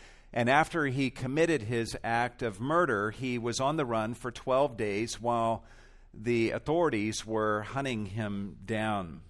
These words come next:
During that time period, possibly on this exact day, one hundred and fifty years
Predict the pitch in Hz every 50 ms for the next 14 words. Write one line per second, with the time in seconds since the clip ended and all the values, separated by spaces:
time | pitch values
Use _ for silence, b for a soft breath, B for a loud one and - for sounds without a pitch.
0 | - - - - 113 139 139 135 131 127 120 117 - - 143 147 160 165 - -
1 | 139 131 110 107 107 110 120 127 117 113 B B B B B B B B - -
2 | 165 170 190 185 - - 165 131 120 123 117 113 113 - - 120 120 113 107 104
3 | 123 147 165 - - 160 151 120 101 - 117 120 120 127 123 - - 107 101 123
4 | 123 120 101 85 - 80 - - - - - - - - - - - - - -
5 | - - - - 113 110 123 131 131 135 139 135 131 131 127 120 110 107 - -
6 | 135 135 - - 135 127 117 117 120 123 131 127 123 120 110 - -